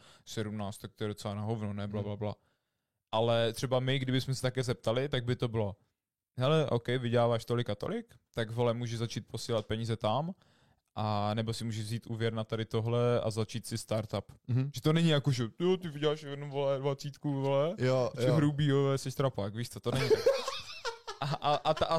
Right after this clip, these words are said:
Speaker 1: a, to, ale to je právě to už jakoby to trauma těch lidí, že,
Speaker 2: Ano.
Speaker 1: eh, si myslíš, že tohle nastane, že jo?
Speaker 2: Ano, ano, samozřejmě, že jo. Přesně jak říkáš, ať vyděláš pět, deset, dvacet, třicet litrů, tak si řekneš, OK, vydělám tolik, eh, výdaje mám tolik, tohle mám tolik,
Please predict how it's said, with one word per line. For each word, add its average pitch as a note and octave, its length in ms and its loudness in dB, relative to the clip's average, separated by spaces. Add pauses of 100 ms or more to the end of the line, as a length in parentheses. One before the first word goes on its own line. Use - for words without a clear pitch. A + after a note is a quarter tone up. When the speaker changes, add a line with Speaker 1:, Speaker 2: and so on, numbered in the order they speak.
(100)
Speaker 1:
a, D#3 80 4
to, D3 200 0
ale E3 120 4
to D#3+ 100 -2
je E3+ 60 2
právě D#3 240 2
to D#3+ 160 2
už D3 140 2
jakoby D#3+ 260 4
to D#3+ 120 0
trauma D#3 420 2
těch D3+ 200 -4
lidí, C#3+ 300 -2
že, C#3 480 4
Speaker 2:
Ano. - 100 -6 (720)
Speaker 1:
eh, A#2+ 60 -14
si - 240 -4
myslíš, D#3 280 2
že F3 80 0
tohle D#3 220 2
nastane, C#3+ 460 2
že A2 100 -2
jo? G#2+ 60 0
Speaker 2:
Ano, D#3+ 360 0
ano, D3+ 240 0
samozřejmě, D3+ 520 0
že A2+ 120 -2
jo. G#2+ 100 -2 (400)
Přesně D3+ 300 -2
jak D#3 140 0
říkáš, B2 380 -2
ať C3+ 120 0
vyděláš C#3 400 0
pět, D3+ 340 0
deset, C#3 420 0
dvacet, B2+ 320 -2
třicet A#2+ 360 -4
litrů, C3+ 460 0 (360)
tak B2+ 160 -2
si B2+ 100 0
řekneš, B2 320 0
OK, D3 220 0
vydělám A#2 580 -2
tolik, D3+ 500 -2 (380)
eh, A2 220 -2
výdaje C3+ 300 0
mám D3+ 200 0
tolik, D3 360 2
tohle B2+ 260 0
mám C#3+ 200 0
tolik, C3+ 500 0